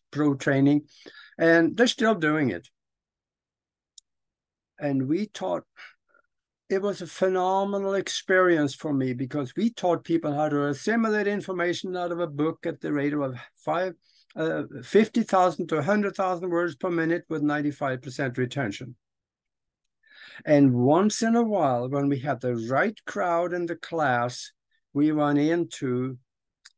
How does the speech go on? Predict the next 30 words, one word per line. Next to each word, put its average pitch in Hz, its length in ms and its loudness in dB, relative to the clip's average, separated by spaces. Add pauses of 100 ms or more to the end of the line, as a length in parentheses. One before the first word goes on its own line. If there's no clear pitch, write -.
teaching 165 380 -2
how 139 120 0
to 131 100 -2
think 147 300 -4
about 127 460 -4
two 175 360 -2
things 143 440 -4
at 135 180 -10
the 131 100 -10
same 120 380 -2
time, 107 580 -4
because 123 440 -6
that 208 280 0
is 147 220 2
a 156 80 2
little 139 320 2
controversial, 117 920 -4 (1300)
because 127 520 2 (440)
you're 120 220 4
not 123 280 4
supposed 127 600 -2
to 127 80 0
be 120 180 4
able 123 280 2
to 110 160 -4
do 127 320 -2
it, - 280 -8 (1900)
but 104 220 -6
you 95 80 -4
can. 98 400 -2